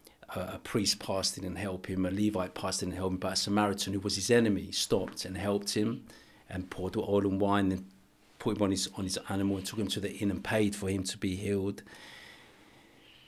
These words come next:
And I told him, I said, "Do you know this?" And,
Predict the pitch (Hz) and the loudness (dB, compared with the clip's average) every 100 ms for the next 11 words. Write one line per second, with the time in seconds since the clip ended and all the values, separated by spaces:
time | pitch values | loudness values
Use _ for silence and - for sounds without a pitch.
0 | - - - 113 113 - - - _ - | -20 -20 -2 2 2 0 -10 -20 _ 0
1 | 123 131 127 110 113 110 113 110 117 123 | 4 4 4 2 2 2 0 -2 0 2
2 | 123 113 110 - 107 107 104 | 4 2 -2 -4 0 2 0